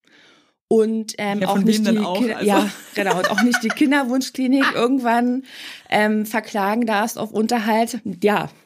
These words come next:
Speaker 2: Okay, wow,
Speaker 1: ist mir
Speaker 2: krass,
Speaker 1: klar.
Speaker 2: an sowas hab ich ja noch gar nicht gedacht. Okay.
Speaker 1: Ja.
Speaker 2: Hey, also, <laughs> hey, eine dumme Frage jetzt zwischendurch, ne? Aber
Speaker 1: Ja.
Speaker 2: war's irgendwann mal eine Option, dass du dir dachtest,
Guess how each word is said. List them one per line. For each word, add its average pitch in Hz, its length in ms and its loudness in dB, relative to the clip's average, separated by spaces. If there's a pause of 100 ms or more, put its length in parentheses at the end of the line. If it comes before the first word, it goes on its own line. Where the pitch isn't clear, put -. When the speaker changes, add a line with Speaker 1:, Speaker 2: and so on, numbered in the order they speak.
(120)
Speaker 2:
Okay, 156 260 -4
wow, 170 80 2
Speaker 1:
ist 208 160 4
mir 226 140 6
Speaker 2:
krass, 208 100 2
Speaker 1:
klar. 269 220 4
Speaker 2:
an - 40 2
sowas 262 220 0
hab 220 60 -2
ich 202 80 -2
ja 202 80 2
noch 175 260 -6
gar 190 320 0
nicht 208 260 -2
gedacht. 143 460 -4
Okay. 185 460 0
Speaker 1:
Ja. 185 280 2 (380)
Speaker 2:
Hey, 185 360 2
also, 208 360 -2
<laughs> - 760 -8
hey, 190 80 4
eine 208 100 6
dumme 240 240 2
Frage 208 260 0
jetzt 202 120 -4
zwischendurch, 202 440 0
ne? 185 100 0
Aber 220 100 6
Speaker 1:
Ja. - 80 2
Speaker 2:
war's 202 260 -2
irgendwann 254 340 0
mal 226 60 2
eine 202 160 0
Option, 202 340 -4
dass 202 140 -2
du 190 60 0
dir 175 100 0
dachtest, 208 640 -4